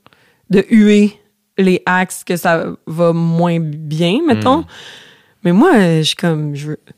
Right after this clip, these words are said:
Speaker 1: moi, je voudrais pas, là. Je veux pas me faire huer, là, tu sais.
Speaker 2: Je serais pas assez, j'ai pas assez confiance en moi pour
Speaker 1: Non.
Speaker 2: me faire huer.
Speaker 1: Non plus, moi non plus, là. Moi,
Speaker 2: Je suis pas rendu là.
Speaker 1: zéro, là, tu sais.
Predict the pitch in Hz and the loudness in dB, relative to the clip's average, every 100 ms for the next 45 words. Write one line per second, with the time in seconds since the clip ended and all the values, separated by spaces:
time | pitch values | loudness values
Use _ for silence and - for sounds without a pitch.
0 | _ _ _ - 233 349 190 165 170 - | _ _ _ -2 0 2 0 -2 -6 -8
1 | 170 156 170 165 170 160 143 240 349 330 | -10 -6 -4 -2 -4 -4 -6 -6 -6 -8
2 | - _ _ - 170 202 180 349 370 233 | -12 _ _ -8 -2 0 0 -2 0 -2
3 | 202 - 214 214 185 202 339 339 294 294 | -2 0 4 6 6 4 4 4 2 0
4 | 254 285 - 113 104 110 107 120 113 107 | 0 0 0 -6 -2 -4 -2 -2 -2 -2
5 | 101 107 135 139 117 101 107 98 92 226 | -4 -2 -2 -2 -4 -4 -4 -6 -2 2
6 | 202 135 208 208 202 190 240 247 277 294 | 2 2 2 2 4 4 4 2 2 4
7 | 392 403 240 240 247 247 233 247 302 381 | 4 4 4 4 6 4 4 4 6 6
8 | 339 311 330 233 247 254 254 233 180 160 | 4 2 0 0 0 -2 -4 -2 0 2
9 | 156 269 - 226 226 285 370 285 320 294 | 2 2 2 2 2 4 4 2 2 0
10 | 247 | 2